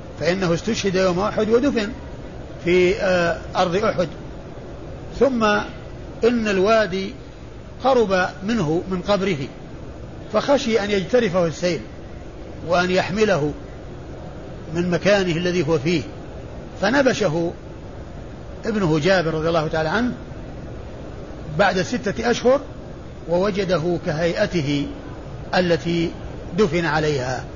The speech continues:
لم يتغير جسده ولم تأكل الأرض شيئا من جسده رضي الله تعالى عنه وأرضاه. وهذا لا يدل على بقاء الشهداء دائما وأبدا، وإنما يدل على أن، أن،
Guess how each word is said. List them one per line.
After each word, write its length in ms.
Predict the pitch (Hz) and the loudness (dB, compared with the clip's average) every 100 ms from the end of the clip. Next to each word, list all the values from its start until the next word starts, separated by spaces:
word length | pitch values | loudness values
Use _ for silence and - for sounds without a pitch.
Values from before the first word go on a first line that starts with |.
| - - - - - | -12 -12 -12 -12 0
لم 200 | 202 214 | 2 4
يتغير 580 | 196 170 185 208 185 165 | 2 2 2 4 4 4
جسده 600 | 220 220 226 247 254 294 277 - - - - | 2 2 0 2 2 0 -4 -12 -14 -14 0
ولم 260 | 240 240 | 2 2
تأكل 300 | 180 240 185 | 2 0 2
الأرض 320 | 190 220 208 165 | 2 4 2 2
شيئا 260 | 202 196 | -2 -2
من 180 | 175 170 | -2 0
جسده 560 | 180 180 165 156 147 156 - - - - | 0 2 0 0 0 -2 -8 -12 -12 -4
رضي 140 | 185 175 | 0 2
الله 180 | 170 | 2
تعالى 180 | 151 170 | 2 2
عنه 160 | 170 151 | 2 2
وأرضاه. 340 | 151 147 143 - - - - - | 2 2 -2 -6 -12 -14 -12 -4
وهذا 300 | 247 254 277 | 4 4 6
لا 140 | 330 311 | 6 4
يدل 240 | 220 196 | 4 2
على 200 | 175 175 | 2 2
بقاء 320 | 170 175 170 | 0 2 0
الشهداء 600 | 151 - 147 160 165 160 - - - - - - - - | 0 -2 0 2 2 2 0 -10 -14 -14 -14 -12 -12 0
دائما 340 | 180 190 165 160 | 2 4 2 2
وأبدا، 520 | 165 175 160 165 165 - - - - - - - | 2 4 4 4 2 -8 -12 -12 -12 -12 -12 -8
وإنما 400 | - 277 220 190 | 2 4 4 2
يدل 320 | 214 240 196 170 | 4 4 2 0
على 320 | 196 180 214 | 0 0 0
أن، 420 | 202 190 185 180 - - - - - - | -4 -4 -4 -4 -8 -14 -14 -14 -10 -6
أن، 220 | 196 190 | -4 -2